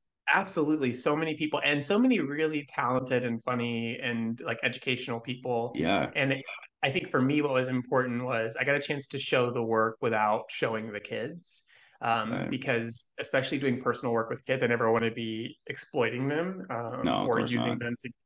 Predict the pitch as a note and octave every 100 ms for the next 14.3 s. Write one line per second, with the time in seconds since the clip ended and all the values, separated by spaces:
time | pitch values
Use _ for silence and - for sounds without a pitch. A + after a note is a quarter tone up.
0 | - C3 A2 G#2+ A2+ - - A2+ G#2+ A2+
1 | - C#3 - B2+ C3+ C3+ C3 B2 A2 C#3
2 | F3+ E3+ D#3 D3 C3+ A2+ A#2 A2+ G#2+ F#2
3 | G2+ F#2 F2 - F#2+ G2 F#2+ F2+ E2+ F#2
4 | F#2+ F2+ - G#2+ F#2+ F2+ E2 - - -
5 | F2 E2+ - - - G2+ F#2+ F#2+ F2 E2+
6 | F2 F#2+ F#2+ F#2+ F#2+ G#2+ - G#2 G2+ F#2
7 | E2 F2 G2 G2 G#2 G#2 - - F2+ F2+
8 | F2+ F2 E2+ F#2 F#2 F2+ D#2+ - _ _
9 | _ _ _ _ - G#2 F#2+ F#2 F2+ E2+
10 | F2+ F2+ F#2 F2+ F#2 F2 F2+ F2 - F2+
11 | F2 E2+ D#2 F#2 F2 F2 F#2+ F2+ F2+ E2+
12 | - F2 - D#2+ - B2+ A#2+ G2 F2 D#2+
13 | - - - F2+ - F2+ F2 - F2+ F2+
14 | F2 F2